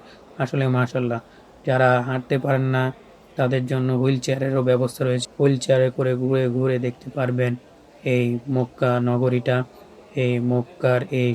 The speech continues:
শপিং কমপ্লেক্সটা। তো এই সব শপিং কমপ্লেক্সটা হচ্ছে চারতলা পাঁচতলা নিয়ে গঠিত। এর উপরের তালাগুলোতে আসলে কি? উপরের তালাগুলোতে আসলে বিভিন্ন হোটেল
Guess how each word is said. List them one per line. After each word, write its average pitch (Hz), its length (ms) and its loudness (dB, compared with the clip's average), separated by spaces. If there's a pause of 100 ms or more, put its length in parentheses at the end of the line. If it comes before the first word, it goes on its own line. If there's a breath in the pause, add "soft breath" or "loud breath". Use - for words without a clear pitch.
শপিং 127 300 0 (140)
কমপ্লেক্সটা। 127 640 -2 (600 loud breath)
তো 175 60 -2 (100)
এই 147 60 0 (100)
সব 151 140 -2 (120)
শপিং 143 300 2 (120)
কমপ্লেক্সটা 139 640 0
হচ্ছে 135 220 -4 (220)
চারতলা 135 540 0
পাঁচতলা 135 500 -2
নিয়ে 135 140 -2 (100)
গঠিত। 127 280 -2 (680 loud breath)
এর 135 80 2 (100)
উপরের 147 340 0
তালাগুলোতে 135 460 0 (100)
আসলে 123 300 -4
কি? 139 140 -10 (640)
উপরের 139 340 0
তালাগুলোতে 139 560 2 (100)
আসলে 135 240 -2 (320)
বিভিন্ন 131 280 -2 (120)
হোটেল 131 280 2